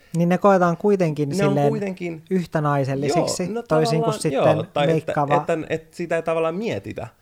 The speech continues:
Speaker 1: Mm.
Speaker 2: Mut sit kun mä oon tavallaan meikkaava, meikkaava mies.
Speaker 1: Niin tulee heti kysymys, haluatko olla nainen? Etenkin
Speaker 2: Niin,
Speaker 1: nuoremmilta.
Speaker 2: niin, ja sitten muutenkin, et-, ettei, et jotenkin pidetään vähemmän miehenä.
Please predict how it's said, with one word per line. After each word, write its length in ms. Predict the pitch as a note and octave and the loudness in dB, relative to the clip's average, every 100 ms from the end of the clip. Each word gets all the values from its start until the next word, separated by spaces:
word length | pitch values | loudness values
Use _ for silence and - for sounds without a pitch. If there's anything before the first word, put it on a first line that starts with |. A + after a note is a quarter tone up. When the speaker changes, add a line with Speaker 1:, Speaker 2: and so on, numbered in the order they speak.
| _ | _
Speaker 1:
Mm. 60 | F3+ | -6
Speaker 2:
Mut 280 | E3+ C3+ C3 | -2 -2 -4
sit 180 | D#3+ - | -8 -8
kun 140 | D3 | -4
mä 120 | D#3 | -2
oon 140 | D3+ C3+ | -2 -2
tavallaan 360 | B2+ A#2 G#2+ | -2 -2 -2
meikkaava, 760 | C3+ D#3 - - C3+ C3 B2+ - _ _ _ _ _ _ _ _ _ _ | -4 -6 -4 0 2 0 -2 -8 _ _ _ _ _ _ _ _ _ _
meikkaava 500 | A#2 B2 B2 A#2 A2 | -6 -6 -4 -4 -4
mies. 540 | A2+ A2+ A2 G#2+ - - _ _ D3+ | -4 -4 -4 -6 -10 -14 _ _ -6
Speaker 1:
Niin 120 | D3 | 0
tulee 220 | D#3 D#3 | 2 2
heti 140 | D#3 | 0
kysymys, 400 | D3 D3 C#3+ C#3 | -2 -6 -6 -6
haluatko 440 | - D#3+ D3+ - D3 | -4 -2 -2 -4 -6
olla 140 | C#3+ | -4
nainen? 560 | D3 C#3+ C3 C3 D3+ D3+ _ _ | -4 -6 -8 -10 -12 -14 _ _
Etenkin 300 | D3+ D3+ D3+ D3+ | -6 -2 0 0
Speaker 2:
Niin, 80 | |
Speaker 1:
nuoremmilta. 600 | D3+ C#3+ C#3+ D#3 E3 F3 E3+ - | 0 0 0 -4 -8 -10 -12 -8
Speaker 2:
niin, 260 | G#3 G3 | -6 -6
ja 100 | F#3 | -6
sitten 440 | F3+ F3+ - - - _ _ _ _ | -8 -12 -8 -8 -8 _ _ _ _
muutenkin, 480 | F3+ G3 C3+ G#2+ G#2 | -6 -4 -2 -4 -6
et-, 180 | G#2+ _ A#2+ | -10 _ -12
ettei, 520 | A#2 - A#2 A#2 - | -10 -6 -6 -6 -8
et 120 | A#2+ | -10
jotenkin 360 | B2+ B2+ B2+ A#2+ | -8 -8 -8 -6
pidetään 420 | B2+ A#2+ A#2 A#2 | -6 -6 -4 -6
vähemmän 360 | A#2+ A#2 G#2+ G#2 | -6 -6 -6 -6
miehenä. 500 | G#2+ G#2+ A#2 - | -8 -8 -12 -12